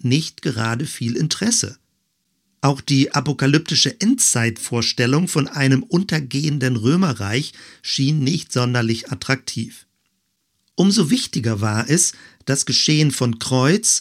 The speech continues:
Auferstehung und Erhöhung in die himmlische Welt konzeptionell neu zu formulieren.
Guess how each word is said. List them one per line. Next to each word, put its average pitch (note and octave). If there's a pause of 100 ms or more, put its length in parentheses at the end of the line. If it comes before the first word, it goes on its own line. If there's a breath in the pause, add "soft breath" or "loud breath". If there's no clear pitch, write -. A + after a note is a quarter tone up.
Auferstehung D#3
und G3
Erhöhung D#3+
in B2+
die C3
himmlische C#3
Welt A#2 (320 loud breath)
konzeptionell D#3+
neu C3
zu C3+
formulieren. B2